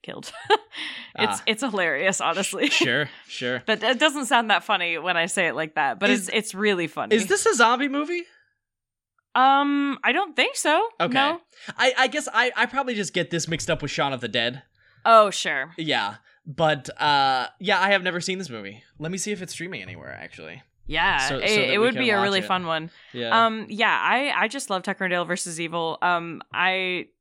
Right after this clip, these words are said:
Speaker 1: it's, it's just so much fun. It's just so fun.
Speaker 2: Yeah.
Speaker 1: And I would love to watch it again. Yeah, definitely a good dump month movie. This is one that I think is genuinely good, you know, but it's, um, definitely not winning any Oscars.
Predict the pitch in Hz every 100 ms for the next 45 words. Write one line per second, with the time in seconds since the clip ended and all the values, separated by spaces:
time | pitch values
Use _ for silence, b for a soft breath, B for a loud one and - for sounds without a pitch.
0 | _ 190 190 - - 185 - 214 226 -
1 | 196 175 - - - 165 165 _ _ 175
2 | - - 180 180 - - - - 175 -
3 | - 180 _ - 120 131 196 226 208 202
4 | 233 233 226 233 214 156 B B 233 143
5 | 180 294 339 311 254 247 202 208 165 196
6 | - 185 180 185 180 180 240 285 247 226
7 | 220 208 190 - B B B 320 415 539
8 | 466 294 233 233 269 220 - 202 220 214
9 | 208 185 185 175 185 302 370 _ _ _
10 | _ _ _ _ 220 226 196 165 156 196
11 | 233 214 - 226 214 - 220 196 185 180
12 | 175 156 - 196 262 254 220 185 190 175
13 | 156 147 - - 113 78 - -